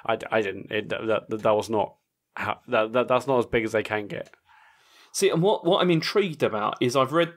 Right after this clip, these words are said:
Speaker 2: online, like, people, like, saying that you can, like, take those on at some point, like, towards the end. And I'm just thinking, how?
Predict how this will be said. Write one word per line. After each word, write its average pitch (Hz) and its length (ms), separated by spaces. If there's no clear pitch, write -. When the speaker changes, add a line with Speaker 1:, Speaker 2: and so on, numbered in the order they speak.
Speaker 2:
online, 131 340
like, 113 180
people, 127 480
like, 123 120
saying 127 240
that 123 120
you 135 120
can, 131 420
like, - 200
take - 240
those 117 240
on 147 140
at - 80
some 101 240
point, 98 320
like, 107 140
towards 117 280
the 120 160
end. 92 300
And 135 100
I'm 165 100
just 170 160
thinking, 127 300
how? 170 500